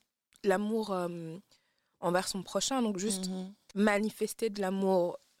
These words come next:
Speaker 1: Je sais pas si ça peut être pris pour de l'amour, mais moi, pour moi, une personne qui me tient la porte,
Speaker 2: Ouais.
Speaker 1: quand elle me voit
Speaker 2: Bah, c'est une
Speaker 1: arriver,
Speaker 2: forme
Speaker 1: elle me
Speaker 2: d'attention, donc
Speaker 1: Voilà,
Speaker 2: oui.
Speaker 1: c'est une forme
Speaker 2: Mhm.
Speaker 1: d'attention pour moi. Comme j'ai dit, c'est, euh, prendre soin de quelqu'un, c'est supporter, c'est, euh,
Speaker 2: Mhm.
Speaker 1: euh,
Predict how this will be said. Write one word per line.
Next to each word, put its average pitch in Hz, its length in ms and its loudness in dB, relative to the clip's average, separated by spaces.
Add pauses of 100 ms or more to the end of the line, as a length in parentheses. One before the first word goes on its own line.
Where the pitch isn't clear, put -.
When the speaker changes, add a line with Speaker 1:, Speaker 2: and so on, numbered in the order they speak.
(240)
Speaker 1:
Je 185 120 -4
sais 202 120 -2
pas 247 100 0
si - 140 -4
ça 196 120 0
peut 185 140 0
être 185 180 0 (100)
pris - 180 -2 (120)
pour 185 160 -2
de 156 80 2
l'amour, 202 300 2
mais 190 180 4
moi, 208 200 2
pour - 180 -8
moi, 226 180 0
une 202 80 -2
personne 226 320 -2
qui - 120 -10
me 151 80 -4
tient 233 200 -2
la 160 120 -4
porte, - 520 0 (500)
Speaker 2:
Ouais. 233 160 6 (140)
Speaker 1:
quand 262 140 4
elle 214 140 2
me 226 120 2
voit 233 380 2
Speaker 2:
Bah, 208 140 4
c'est 190 100 -2
une - 40 2
Speaker 1:
arriver, 180 140 2
Speaker 2:
forme 185 180 6
Speaker 1:
elle 185 80 6
me 165 60 6
Speaker 2:
d'attention, 185 440 4
donc 196 120 6
Speaker 1:
Voilà, 196 200 6
Speaker 2:
oui. 233 80 6
Speaker 1:
c'est 311 60 6
une 311 60 2
forme 220 160 6
Speaker 2:
Mhm. 214 60 6
Speaker 1:
d'attention 226 440 4
pour 208 140 -10
moi. 202 80 -6
Comme 196 160 2
j'ai 180 160 -2
dit, 208 160 -4
c'est, 170 280 -2
euh, 165 160 -4 (300)
prendre 202 320 -2
soin 190 200 -4
de 185 60 -8
quelqu'un, 214 420 -2
c'est 185 140 -2
supporter, - 680 -2
c'est, 175 340 -2
euh, 160 160 -2
Speaker 2:
Mhm. - 20 -10 (640)
Speaker 1:
euh, 160 160 2